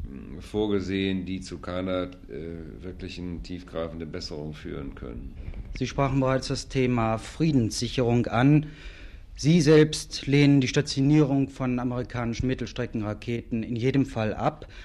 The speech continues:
Speaker 2: Aber sehen Sie nicht die Gefahr, dass Ihre Politik auch zu einem militärischen Ungleichgewicht in Europa führen könnte?
Speaker 1: Nein, äh, man muss ja zunächst mal unterstreichen, das haben wir ja auch in der Debatte über die Regierungserklärung getan, dass überhaupt kein Zusammenhang besteht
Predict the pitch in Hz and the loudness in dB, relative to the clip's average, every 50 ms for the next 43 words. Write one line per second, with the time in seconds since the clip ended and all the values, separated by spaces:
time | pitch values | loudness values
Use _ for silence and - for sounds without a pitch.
0 | - - - 139 131 139 165 170 143 165 170 151 - 156 143 147 - - - 127 | -8 0 2 4 6 6 6 6 4 4 2 0 0 -2 -4 -4 -4 -4 -4 -4
1 | 127 135 131 123 - - - 180 156 131 123 - - 120 113 117 110 - - 139 | -4 -4 -4 -8 -10 -10 -8 -6 -4 -4 -6 -6 -6 -6 -6 -6 -6 -4 -4 -4
2 | 135 135 - - 131 127 - - - - 120 117 127 131 131 123 123 - - 131 | -4 -4 -6 -6 -6 -6 -6 -8 -8 -6 -4 -2 -2 -2 -2 -2 -4 -4 -4 -4
3 | 123 123 123 - 135 - - 135 131 123 110 110 107 107 107 - - 113 101 117 | -4 -4 -4 -6 -8 -6 -2 -2 -2 0 0 -2 -4 -4 -6 -6 -8 -8 -8 -8
4 | 104 - - 117 113 107 107 110 101 107 104 - - - 113 107 101 95 95 92 | -8 -6 -6 -4 -4 -4 -6 -6 -6 -6 -8 -10 -8 -8 -6 -4 -4 -6 -6 -8
5 | - 110 101 95 92 - - 95 95 98 - - - - - - - - - - | -8 -6 -6 -6 -6 -8 -10 -12 -12 -10 -10 -8 -8 -8 -8 -8 -8 -8 -10 -10
6 | - - - - - - - - - - - 107 113 113 104 98 98 92 87 90 | -12 -14 -16 -18 -18 -18 -18 -18 -16 -10 -4 0 2 4 4 4 4 4 2 0
7 | 92 95 - - 107 107 110 110 107 104 104 104 107 110 117 135 135 139 127 - | -2 -6 -8 -6 -4 -2 -2 -2 -2 -4 -4 -4 -4 -2 -2 -2 -2 -4 -4 -4
8 | - 123 120 127 135 - - 123 120 120 - 113 113 113 110 101 - - 98 101 | -4 -2 -2 -2 -4 -4 -2 0 0 0 0 -2 -2 -2 -2 -2 -4 -4 -2 0
9 | 104 110 120 123 123 131 127 113 110 104 - 110 110 110 110 110 104 98 92 85 | 0 0 0 0 -2 -4 -4 -4 -4 -4 -4 -4 -4 -2 -2 -2 -2 -2 -4 -4
10 | 85 110 120 117 127 117 107 104 95 98 82 76 107 113 - 131 120 117 117 104 | -2 -2 -2 -2 -4 -4 -4 -4 -4 -4 -4 -4 -4 -4 -4 -4 -4 -4 -2 -2
11 | 101 95 101 98 101 110 110 107 101 101 101 101 101 98 101 101 95 95 92 85 | -2 -2 -4 -4 -4 -4 -4 -4 -6 -6 -8 -8 -4 -2 -2 -2 -2 -2 -4 -6
12 | 87 82 - - 95 90 95 104 117 120 113 101 95 98 95 101 95 104 104 - | -6 -8 -6 -6 -4 -2 -2 -2 -2 -2 -4 -6 -6 -6 -4 -4 -4 -4 -6 -6
13 | - 110 104 90 98 92 82 85 92 98 107 107 107 110 113 110 104 107 101 - | -6 -8 -8 -6 -8 -8 -6 -4 -4 -2 -2 -2 -2 -2 -2 -4 -4 -6 -6 -6
14 | - 113 113 113 117 113 - - | -4 -2 -2 0 -2 -2 -6 -12